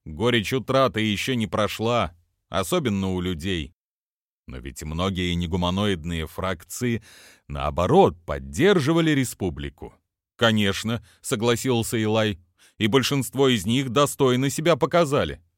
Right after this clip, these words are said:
но людям пришлось тяжелее всех». Он призадумался. «По крайней мере, таково общественное мнение.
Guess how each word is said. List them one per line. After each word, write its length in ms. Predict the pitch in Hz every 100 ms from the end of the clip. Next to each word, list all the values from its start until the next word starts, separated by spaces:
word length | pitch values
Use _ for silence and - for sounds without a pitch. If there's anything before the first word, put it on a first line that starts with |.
| _
но 220 | 82 107
людям 360 | 123 160 170 151
пришлось 480 | 156 139 156 160
тяжелее 560 | - 147 120 135 147 123
всех». 520 | - - 156 156 - _ _ _ _ _ _ _ -
Он 180 | 101
призадумался. 800 | 95 110 107 104 87 69 69 67 - _ _ _ _ _ _ _ _
«По 120 | -
крайней 340 | 147 190 196 170
мере, 240 | 180 170
таково 420 | 160 156 143 147
общественное 720 | 135 - 151 135 123 117 113
мнение. 480 | 101 95 85 76 67